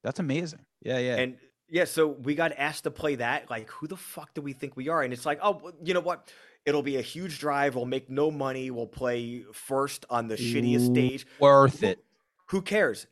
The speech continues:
Speaker 2: And then
Speaker 1: Yeah.
Speaker 2: once we got the lineup, we're not playing in a shitty spot. We're not playing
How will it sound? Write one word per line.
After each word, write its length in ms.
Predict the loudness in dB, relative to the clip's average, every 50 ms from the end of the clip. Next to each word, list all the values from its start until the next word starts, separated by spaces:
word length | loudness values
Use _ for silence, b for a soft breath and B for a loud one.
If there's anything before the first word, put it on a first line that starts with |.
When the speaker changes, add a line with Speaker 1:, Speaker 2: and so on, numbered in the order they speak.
| _ 0
Speaker 2:
And 120 | 2 4
then 120 | 4 4
Speaker 1:
Yeah. 40 | 2 2
Speaker 2:
once 220 | 0 -2 -4 -4
we 100 | -4 -2
got 300 | 0 0 0 0 -2 -2
the 100 | -4 -2
lineup, 400 | -2 -2 -4 -2 -2 -4 -4 -6 _ _ _ _ _ _ _ _ _ _ _ _ _ _ _ _ _ _ -10
we're 120 | -4 -2 0
not 200 | 0 0 0 0
playing 220 | -2 -2 0 0 -2
in 80 | -4
a 20 | -6
shitty 300 | -6 -6 -6 -6 -6 -8
spot. 480 | -8 -6 -4 -2 -2 -2 -2 -4 -6 b b b b b b
We're 100 | b -2
not 220 | -2 -2 -2 -4 -4
playing 520 | -4 -2 0 0 0 -2 -4 -6 -10 -12